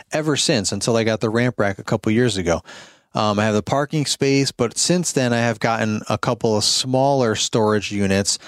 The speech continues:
over the years to hold extra equipment and mowers, because again, only so much can fit in that enclosed trailer, and I don't need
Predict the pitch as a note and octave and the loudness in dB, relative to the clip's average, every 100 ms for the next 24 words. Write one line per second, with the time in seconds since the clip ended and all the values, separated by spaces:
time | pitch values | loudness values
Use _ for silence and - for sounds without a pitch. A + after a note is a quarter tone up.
0 | - _ B2+ A2 G#2+ G#2 G2+ G#2 G2+ G2+ | -20 _ -2 2 2 2 2 2 2 0
1 | - - A#2 G#2+ G#2 G2 G#2 - - C3 | -2 0 2 2 2 2 -2 -8 -6 0
2 | A#2+ A#2 A2+ A#2+ A2 - A2 G2+ F#2 - | 2 2 0 -2 -2 0 0 0 0 0
3 | G#2+ G2 F#2+ G2+ G2 G#2+ A2 A2 G#2 F#2+ | 0 2 0 0 -2 0 2 4 4 2
4 | G2+ - G#2+ A2 G2+ G#2 A2 G#2 A2 G#2+ | 0 -2 -2 -2 0 0 0 2 2 2
5 | - A#2 A2+ A2 - G#2+ G#2 B2 G2+ G#2 | 0 0 2 0 -2 -4 -2 -2 0 0
6 | G#2 G2+ G#2+ G2+ - C#3 C#3 C3 B2 A2 | 0 -2 0 0 0 0 2 2 2 2
7 | A2 G#2+ A2+ A#2+ B2 A#2+ | 0 -2 0 2 4 2